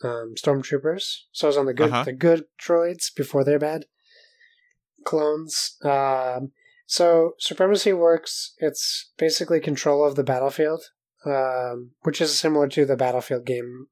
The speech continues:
Speaker 1: um, the War Theater
Speaker 2: Right,
Speaker 1: mode.
Speaker 2: right, right.
Speaker 1: Um, so what you do is it's like a tug of war. So you start on a neutral map, the first map. If the bad guys win, you move to a,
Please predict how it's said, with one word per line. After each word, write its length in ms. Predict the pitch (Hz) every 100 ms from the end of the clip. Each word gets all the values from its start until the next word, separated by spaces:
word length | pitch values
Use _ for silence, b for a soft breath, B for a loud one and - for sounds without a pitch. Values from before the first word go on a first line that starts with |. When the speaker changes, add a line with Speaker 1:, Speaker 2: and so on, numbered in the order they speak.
| _
Speaker 1:
um, 320 | 147 127 123 131 b b b b _ -
the 280 | 131 120 120
War 340 | 117 123 131 131
Theater 540 | - 147 143 143 - _ b b b b 110
Speaker 2:
Right, 220 | 101 120
Speaker 1:
mode. 300 | 151 151 156
Speaker 2:
right, 160 | - -
right. 160 | 135 131
Speaker 1:
Um, 80 | 127
so 200 | - 143
what 180 | 160 170
you 100 | 156
do 280 | 156 151
is 160 | 147 139
it's 140 | 139
like 120 | 202 -
a 40 |
tug 240 | - 165
of 100 | 147
war. 240 | 131 120 120 b b b b _ _ _ _
So 140 | - 156
you 80 | 147
start 280 | - 170 170
on 100 | 170
a 80 |
neutral 500 | 165 165 - 160 156
map, 420 | 151 143 143 147 -
the 80 | 131
first 320 | 139 131 -
map. 260 | 123 123 -
If 140 | -
the 100 | 139
bad 300 | 120 147 151
guys 240 | 151 139
win, 320 | 131 143 139 135
you 180 | 131 135
move 240 | 147 135
to 160 | 143
a, 40 | 131